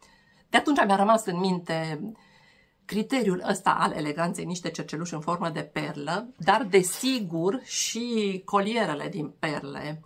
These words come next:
Uite ce frumos este și ăsta. Sunt niște perle care nu sunt, uh, de formă regulată, au niște, o formă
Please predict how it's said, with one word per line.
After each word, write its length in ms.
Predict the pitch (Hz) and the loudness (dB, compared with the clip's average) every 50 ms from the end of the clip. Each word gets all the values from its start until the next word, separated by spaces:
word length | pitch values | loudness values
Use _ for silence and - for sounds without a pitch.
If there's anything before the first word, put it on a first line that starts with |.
| - - - _ - | -18 -20 -20 _ -10
Uite 160 | 202 - 170 | -8 -8 -8
ce 120 | 160 165 | -8 -10
frumos 360 | 156 - 165 156 156 160 156 | -10 -10 -8 -8 -6 -6 -6
este 240 | - 147 147 - 151 | -8 -10 -10 -10 -10
și 220 | 151 - - - - - | -8 -8 -8 -8 -10 -12
ăsta. 340 | 160 - - - 156 160 156 - - _ _ _ _ _ - | -12 -14 -12 -12 -12 -12 -14 -16 -20 _ _ _ _ _ -12
Sunt 200 | - - 240 - | -6 -4 -2 -2
niște 240 | - - - 190 | -2 -2 -2 -2
perle 880 | 175 - - 202 202 208 202 196 190 185 180 180 175 175 175 175 170 170 | -4 -2 -2 -2 0 0 0 -2 -2 -2 -2 -2 -2 -2 -2 -2 -2 -2
care 280 | 170 180 170 170 170 175 | -2 -4 -4 -2 -2 -2
nu 120 | 196 220 226 | -2 -2 -4
sunt, 500 | 226 - - - 185 175 170 165 160 160 - _ _ - | -4 -6 -8 -6 -4 -4 -4 -4 -6 -8 -10 _ _ -8
uh, 400 | 175 165 160 160 160 156 151 147 | -6 -6 -4 -4 -4 -4 -4 -4
de 80 | 143 | -4
formă 380 | 151 151 - 185 180 180 175 160 | -4 0 2 2 4 4 2 0
regulată, 520 | 156 156 147 165 147 143 139 135 - - | -2 -2 -4 -4 -2 -2 -2 -2 -2 -2
au 60 | 180 185 | -2 -2
niște, 200 | 185 175 - - | -4 -6 -8 -8
o 60 | - | -8
formă 680 | - - 185 175 180 170 160 156 156 156 156 156 151 | -4 -4 -4 -2 -2 -2 -2 -2 -2 -2 -4 -6 -8